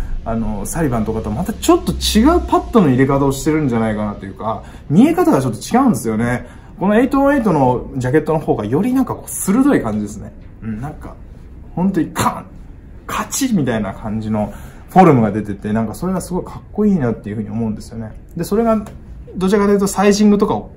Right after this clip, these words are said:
よりちょっとこうコンパクトにして、丈もそうだし、身幅とかもちょっとこう、キュッキュッとこうコンパクトにしてみたいな、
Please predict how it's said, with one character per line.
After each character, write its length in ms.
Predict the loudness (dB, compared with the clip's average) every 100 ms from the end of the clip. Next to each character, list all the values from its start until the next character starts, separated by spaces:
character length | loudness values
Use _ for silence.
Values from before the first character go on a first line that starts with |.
| -4
よ 80 | -2
り 140 | -2
ち 80 | -4
ょ 20 |
っ 40 |
と 60 | -4
こ 220 | -2 -4
う 60 | 0
コ 80 | 2
ン 80 | 2
パ 120 | 0
ク 60 |
ト 60 | -4
に 140 | -10
し 60 | -10
て、 140 | -12 -10
丈 240 | -6 -2
も 160 | -2 -2
そ 160 | -6
う 20 | -8
だ 80 |
し、 140 | -8 -8
身 100 | -2
幅 220 | 0 2
と 100 | 0
か 60 | -2
も 100 | -8
ち 80 |
ょ 40 | -10
っ 20 |
と 80 | -12
こ 160 | -12 -16
う、 320 | -16 -20 -2
キ 120 | 0
ュ 20 |
ッ 140 | 0 -2
キ 100 | 0
ュ 40 |
ッ 40 | 0
と 100 | -2
こ 240 | -4 -2
う 40 | 0
コ 100 | 0
ン 80 |
パ 140 | 0 -2
ク 60 |
ト 100 | 2
に 100 | 2
し 160 | 2 0
て 140 | 2
み 160 | 2 2
た 100 | -2
い 60 | -4
な、 220 | -6